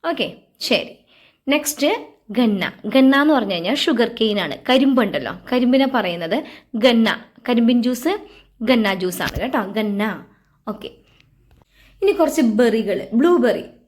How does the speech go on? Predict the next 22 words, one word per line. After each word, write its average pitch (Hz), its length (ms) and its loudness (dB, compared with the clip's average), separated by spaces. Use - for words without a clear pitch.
നീൽബദറി. 226 1200 0
നീൽബദരി. 226 1080 0
ബ്ലൂബെറി 208 520 0
കേട്ടോ. 285 240 -2
ആ, 202 260 -10
അതുപോലെ 240 420 2
തന്നെ 233 480 0
കാലി 277 600 2
അംചി. 220 840 -2
കാലി 220 640 0
അംചി 202 400 -4
എന്ന് 254 220 4
പറഞ്ഞു 175 200 -6
കഴിഞ്ഞാൽ 185 240 -6
ബ്ലാക്ക്ബെറി. 294 580 0
കാലി 202 580 -4
അംചി. 214 840 -2
ഓക്കെ, 240 280 -4
ഇനി 320 200 6
മൾബെറിനെയോ? 277 960 2
മൾബെറിനെ 240 500 2
പറയുന്നത്, 190 640 -4